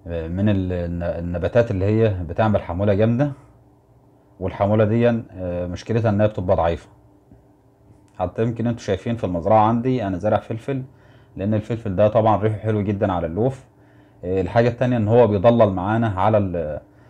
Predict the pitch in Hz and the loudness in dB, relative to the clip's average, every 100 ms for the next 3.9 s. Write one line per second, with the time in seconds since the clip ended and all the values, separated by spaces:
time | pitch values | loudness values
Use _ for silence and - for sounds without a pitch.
0 | - _ 87 95 117 98 95 92 110 101 | -20 _ -2 2 4 2 -2 0 0 2
1 | 113 107 95 107 110 90 92 107 110 78 | -2 -2 -2 0 0 -2 -2 0 0 2
2 | 107 - 87 104 90 87 87 110 95 107 | 0 0 -4 -4 -4 -4 -2 -2 0 -2
3 | 110 104 90 101 101 87 - 87 76 | 0 -2 -4 -4 -2 -4 -6 -6 -6